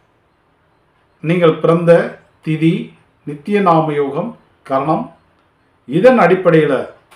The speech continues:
இப்ப வந்து லக்னம் இதெல்லாம் எடுத்துக்கலாம். இதன் அடிப்படையில அந்த இரண்டு கிரகங்கள் கெடுபலனை தரக்கூடிய நிலையில் இருந்தால்தான் பிரம்மஹஸ்தியாக நம்ம வந்து எடுத்துக்கணும். இந்த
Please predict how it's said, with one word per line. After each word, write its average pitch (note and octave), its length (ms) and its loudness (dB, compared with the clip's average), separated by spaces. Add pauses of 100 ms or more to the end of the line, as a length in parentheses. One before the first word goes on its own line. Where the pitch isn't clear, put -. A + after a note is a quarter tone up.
இப்ப D#3+ 160 -6
வந்து D#3 180 -2
லக்னம் D3+ 440 -4
இதெல்லாம் D#3 280 0
எடுத்துக்கலாம். C3+ 400 -6 (960)
இதன் F#3+ 300 4
அடிப்படையில E3 580 2 (1300)
அந்த F3 140 0
இரண்டு B3 420 4
கிரகங்கள் G3 560 2
கெடுபலனை G#3+ 560 2
தரக்கூடிய D#3+ 400 -2 (120)
நிலையில் F3+ 420 0
இருந்தால்தான் C#3+ 680 -2 (440)
பிரம்மஹஸ்தியாக D3+ 720 -2
நம்ம B2+ 180 -8
வந்து A#2+ 160 -8
எடுத்துக்கணும். F2+ 440 -18 (720)
இந்த - 120 -14